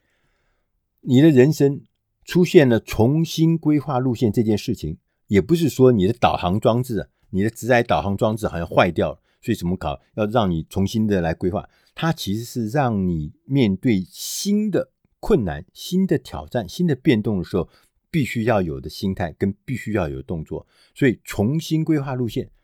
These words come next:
这是一个很重要、很重要的事情，你要彻底的改变自己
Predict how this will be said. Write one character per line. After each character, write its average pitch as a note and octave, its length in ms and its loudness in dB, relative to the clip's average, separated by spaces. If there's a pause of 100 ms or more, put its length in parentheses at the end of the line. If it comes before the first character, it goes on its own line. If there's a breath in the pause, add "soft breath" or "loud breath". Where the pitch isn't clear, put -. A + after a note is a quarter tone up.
这 G#3+ 120 -4
是 G3+ 140 -6
一 F#3+ 40 -4
个 - 80 -12
很 D2+ 300 -8
重 - 240 0
要、 C#3 160 0
很 D2+ 120 -6
重 F2+ 160 -4
要 E2 140 -4
的 D#2 60 -8
事 D2 180 -12
情， - 200 -18 (260)
你 F#2+ 100 -2
要 A#2+ 100 2
彻 - 340 0
底 F#2 140 -2
的 F2 80 -4
改 D#2 180 -4
变 F#2 220 -2 (160)
自 B2+ 180 -6
己 D2+ 220 -10